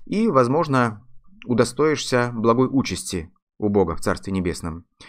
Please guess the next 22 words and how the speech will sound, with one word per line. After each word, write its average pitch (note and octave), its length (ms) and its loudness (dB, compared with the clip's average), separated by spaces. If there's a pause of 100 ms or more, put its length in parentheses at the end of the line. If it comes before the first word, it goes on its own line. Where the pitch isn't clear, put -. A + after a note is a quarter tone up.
(300)
Вот. B2 220 2
Но G#3 140 4
человек, D#3+ 560 0
который C#3 340 2
живет C#3 320 0
так, G#3+ 220 -2
он E3 200 -2
до C3+ 100 2
конца C3+ 440 2
дней D#3 320 -2
своих C3 540 -2 (480)
не D#3 240 2
видит A2+ 460 -2
плода A2 460 2
практически, - 960 -10 (880)
не A#2 140 0
видит G#2+ 400 -2
плода A#2 360 2
духовного F#2 640 0
в D2 60 -10
своей G2+ 300 -2
жизни. D#2 520 -6